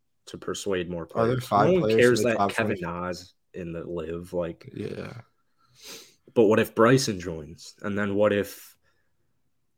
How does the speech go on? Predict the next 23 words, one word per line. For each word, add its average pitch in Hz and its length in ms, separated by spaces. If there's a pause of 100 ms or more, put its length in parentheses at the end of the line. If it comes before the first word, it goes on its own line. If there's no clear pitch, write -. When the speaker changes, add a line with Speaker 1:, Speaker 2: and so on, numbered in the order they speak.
(120)
Speaker 1:
Rory 113 460
joins? 82 1000
What 101 200
if - 380 (1600)
Speaker 2:
I 123 80
don't 135 140
think 110 180
Rory 101 320
will 92 180
ever 85 180
join. 62 400
I 135 120
really 131 300
don't 104 220
think 101 180
Rory 101 320
will 101 160
ever 104 180
join 104 380
unless 107 720
this 92 340
becomes, 104 500
like, 92 260